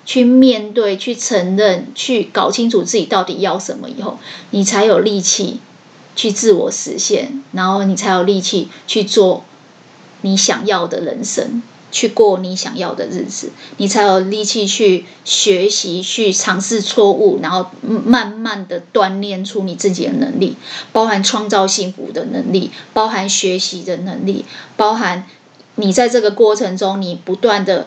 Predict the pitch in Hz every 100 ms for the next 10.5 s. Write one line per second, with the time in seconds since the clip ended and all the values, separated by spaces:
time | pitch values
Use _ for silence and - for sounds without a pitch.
0 | - - - - - - 214 - - -
1 | - - 262 262 190 190 180 208 180 139
2 | - - 247 196 - - 233 233 185 -
3 | - - - - - - - - - 190
4 | 175 214 233 214 190 175 190 170 - -
5 | 185 185 - 208 208 214 185 - - -
6 | - - - 185 190 202 - 226 190 -
7 | - 214 208 214 208 190 175 175 175 175
8 | - - - - - - 262 - 220 202
9 | 226 202 208 208 220 185 180 190 208 196
10 | 208 190 180 -